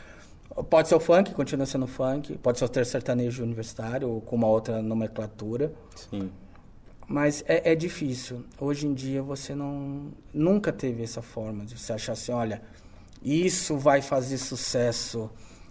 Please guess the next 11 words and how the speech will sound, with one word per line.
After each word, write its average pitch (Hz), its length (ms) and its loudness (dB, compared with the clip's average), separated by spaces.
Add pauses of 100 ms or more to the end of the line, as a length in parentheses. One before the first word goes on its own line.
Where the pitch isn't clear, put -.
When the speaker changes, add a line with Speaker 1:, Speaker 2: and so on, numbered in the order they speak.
Speaker 1:
daqui 120 260 0
a 120 60 6
seis 123 380 0
meses." 110 640 -4
Speaker 2:
Sim. 95 380 -4 (240)
Speaker 1:
Você - 140 -6
pode 123 240 0
prever 123 800 0
e 139 60 4
nunca 139 240 2
aconteceu. 127 500 -4